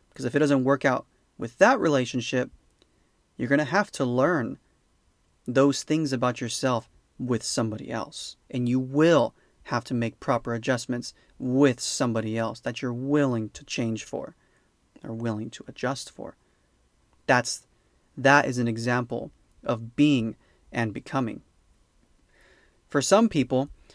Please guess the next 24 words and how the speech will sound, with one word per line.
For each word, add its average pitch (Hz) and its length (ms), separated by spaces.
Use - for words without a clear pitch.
whether 147 260
it 131 80
be 139 140
because 127 460
of 202 220
trauma 127 680
or 113 200
fear, 143 600
it 135 140
is 123 140
generally 143 460
difficult 127 440
to - 160
enter 113 500
relationships. 117 880
As 143 140
a 147 60
Stoic, 151 480
we 127 320
always 156 680
mentally 139 640
prime 135 640
our 113 140
lives, 110 600